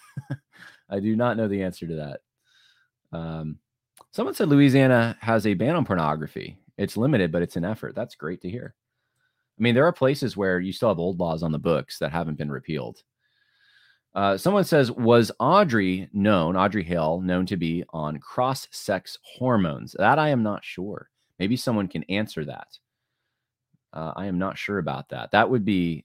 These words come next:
uh, an interesting, uh, question to have answered, though.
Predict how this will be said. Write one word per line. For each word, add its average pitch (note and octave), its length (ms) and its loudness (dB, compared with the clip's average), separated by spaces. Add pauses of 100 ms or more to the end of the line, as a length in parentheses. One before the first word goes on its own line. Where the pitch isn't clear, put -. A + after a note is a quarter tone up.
uh, E2 180 -6
an F2 100 -4
interesting, E2+ 760 -6 (640)
uh, - 60 -10
question F#2 400 -4
to D2+ 60 -4
have E2 160 0
answered, E2+ 360 -2
though. A1 220 -10